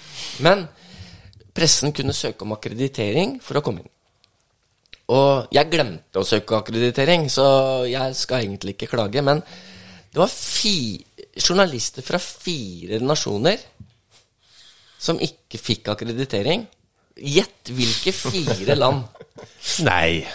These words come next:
Speaker 2: skal vi ta Norge da? Sverige, Danmark?
Speaker 1: Nei, ikke
Speaker 2: Nei,
Speaker 1: Sverige.
Speaker 2: ikke, ikke Sverige.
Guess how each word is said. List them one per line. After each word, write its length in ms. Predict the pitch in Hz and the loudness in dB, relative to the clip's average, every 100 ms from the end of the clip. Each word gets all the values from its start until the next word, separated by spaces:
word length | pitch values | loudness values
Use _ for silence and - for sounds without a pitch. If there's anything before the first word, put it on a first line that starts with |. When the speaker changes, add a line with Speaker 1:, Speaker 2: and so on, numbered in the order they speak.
| - - | -14 -12
Speaker 2:
skal 220 | - 110 | -6 0
vi 80 | 107 | 4
ta 120 | 143 147 | 4 6
Norge 280 | 165 160 175 | 6 6 4
da? 80 | 196 190 185 | 6 6 6
Sverige, 380 | 185 180 180 180 | 6 4 4 2
Danmark? 560 | 175 170 170 170 170 - - - | 2 2 2 2 -2 -10 -12 0
Speaker 1:
Nei, 80 | 165 165 | 2 2
ikke 100 | 180 | 4
Speaker 2:
Nei, 60 | |
Speaker 1:
Sverige. 160 | 196 190 | 6 6
Speaker 2:
ikke, 220 | 156 208 | 6 4
ikke 100 | 180 | 6
Sverige. 220 | 156 135 | 8 6